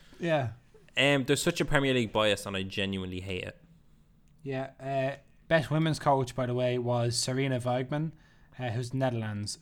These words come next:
Speaker 1: uh, coach. Uh, let's see, any other ones that you wanna talk about?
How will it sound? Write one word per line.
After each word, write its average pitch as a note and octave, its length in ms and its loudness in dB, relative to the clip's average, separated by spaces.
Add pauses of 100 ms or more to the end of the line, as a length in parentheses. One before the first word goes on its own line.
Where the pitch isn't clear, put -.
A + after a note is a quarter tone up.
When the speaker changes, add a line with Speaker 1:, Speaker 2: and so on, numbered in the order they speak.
Speaker 1:
uh, G2+ 200 -10 (100)
coach. - 200 -12 (1500)
Uh, D#3+ 320 2
let's F#3+ 160 -4
see, G3 100 -4
any F#3 160 -2
other F3+ 200 -2
ones C#3+ 180 -4
that B2 100 -10
you B2 60 -8
wanna B2+ 140 -6
talk B2+ 200 -4
about? A#2+ 300 -4